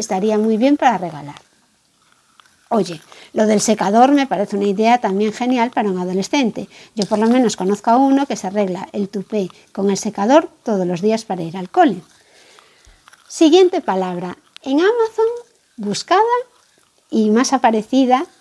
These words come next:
es tablet. Yo soy más de P C,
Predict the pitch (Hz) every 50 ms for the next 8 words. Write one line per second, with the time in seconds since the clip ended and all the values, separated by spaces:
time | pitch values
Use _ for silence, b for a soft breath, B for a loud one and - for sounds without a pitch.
0 | _ - 330 440 440 - - _ _ _ - 240 208 185 175 165 165 - 185 -
1 | - - b b b b b b b b - 233 269 302 330 330 302 - - -
2 | 277 285 320 339 - - - - 180 180 - - - 196 180 - 269 -